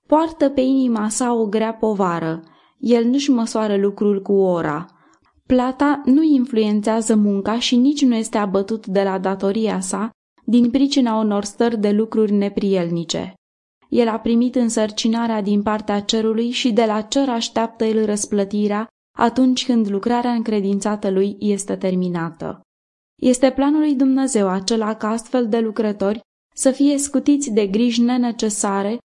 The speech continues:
pentru ca ei să aibă posibilitatea deplină de a asculta de îndemnul stăruitor al lui Pavel, dat lui Timotei: „Puneți pe inimă aceste lucruri, îndeletnicește-te în totul cu ele.”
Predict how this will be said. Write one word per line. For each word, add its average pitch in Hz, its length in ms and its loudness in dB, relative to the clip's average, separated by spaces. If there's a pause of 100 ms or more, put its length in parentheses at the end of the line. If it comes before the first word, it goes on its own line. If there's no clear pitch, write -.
(260)
pentru 262 300 4
ca 262 160 0
ei 285 160 2
să 294 160 0
aibă 285 300 2
posibilitatea 262 880 0
deplină 254 600 2
de 180 120 -2
a 190 120 -2
asculta 220 560 -2
de 220 140 2
îndemnul 220 500 0
stăruitor 208 640 -2
al 208 120 -2
lui 202 160 -2
Pavel, 202 460 -2 (340)
dat 214 380 -2
lui 220 200 0
Timotei: 190 760 -2 (420)
„Puneți 302 460 0
pe - 80 0
inimă 202 440 2
aceste 208 480 -2
lucruri, 220 440 0 (380)
îndeletnicește-te 233 1080 0
în 208 160 0
totul 220 420 -2
cu 208 120 -2
ele.” 170 460 -4